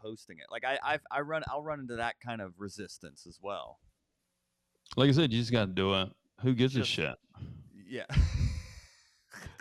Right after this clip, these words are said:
Speaker 2: I'm just saying, like, who gives a shit? Nobody, like, it's not like, you know.
Speaker 1: Yeah, nobody.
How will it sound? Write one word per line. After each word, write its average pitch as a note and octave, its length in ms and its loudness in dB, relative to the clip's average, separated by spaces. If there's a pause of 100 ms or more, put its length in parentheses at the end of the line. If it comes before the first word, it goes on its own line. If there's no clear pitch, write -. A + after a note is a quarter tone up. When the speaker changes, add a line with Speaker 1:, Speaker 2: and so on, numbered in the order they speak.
Speaker 2:
I'm F3 160 6
just F3 140 8
saying, G#3 240 4
like, C#3+ 180 8
who F#3 180 8
gives G3+ 220 6
a G3+ 120 6
shit? A#2 420 2
Nobody, D#3 560 4
like, C#3 200 4
it's B2 160 -2
not C#3+ 220 2
like, C3+ 340 4 (120)
you D3+ 140 4
know. G2+ 240 0
Speaker 1:
Yeah, A#2 80 -6
nobody. G2+ 420 -6